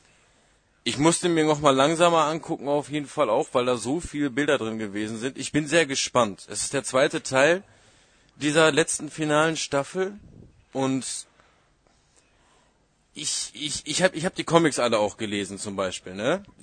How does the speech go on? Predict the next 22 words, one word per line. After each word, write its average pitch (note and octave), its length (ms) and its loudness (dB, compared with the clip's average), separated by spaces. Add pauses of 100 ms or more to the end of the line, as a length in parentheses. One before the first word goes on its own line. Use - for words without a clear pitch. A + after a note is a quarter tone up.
(160)
Alle, C3+ 380 0
alle C3 260 0
durch D3 560 -2
und C3+ 220 -2
ich - 180 -10
bin C#3+ 380 0
sehr C#3 300 0
gespannt, C#3+ 560 -2
was C3+ 240 -6
da B2 120 -2
jetzt B2 300 -6
kommt, A2+ 380 -2
weil A2 220 -2
seit A#2 400 -4
die B2 240 -6
neue, B2 580 0
äh, A2 40 -6
Produzentin C3 720 -6
Kang, C#3+ 340 -4 (220)
Kang C3+ 340 -2
dabei B2 340 2
ist, A2+ 320 -6